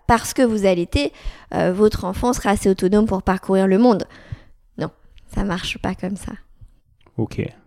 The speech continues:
Speaker 2: c'est encore une super réponse. Merci, décidément, euh, je suis très content de tes réponses. <laughs> Euh, on va prendre un autre exemple qu'on entend beaucoup. Euh,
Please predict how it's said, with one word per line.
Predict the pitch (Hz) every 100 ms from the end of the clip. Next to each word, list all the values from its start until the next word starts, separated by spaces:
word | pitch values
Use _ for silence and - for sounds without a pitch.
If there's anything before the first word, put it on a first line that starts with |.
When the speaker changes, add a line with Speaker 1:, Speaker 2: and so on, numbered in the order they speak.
| _ _
Speaker 2:
c'est | - - 101 92 - - - -
encore | 113 - 104
une |
super | - - 98
réponse. | 107 104 -
Merci, | 113 95 120
décidément, | 123 - 120 110 127 117
euh, | 95 - -
je | -
suis | -
très | - 143
content | - - 117
de |
tes | -
réponses. | 104 - 95 - -
<laughs> | - - - - - - - - - - - - -
Euh, | 110 101 98 101 - _
on | 120
va | 113
prendre | - 139
un | 123
autre | 139
exemple | 113 101 113
qu'on | - 101
entend | 101 101
beaucoup. | 95 95 - 160 - _ _ _ _ _ _ _
Euh, | 98 92 92 87